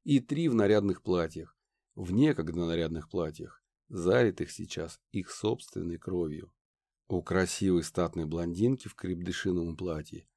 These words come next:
прямо из левой глазницы торчала самая обыкновенная вилка.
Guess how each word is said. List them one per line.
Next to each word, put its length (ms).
прямо 380
из 140
левой 260
глазницы 580
торчала 460
самая 560
обыкновенная 680
вилка. 500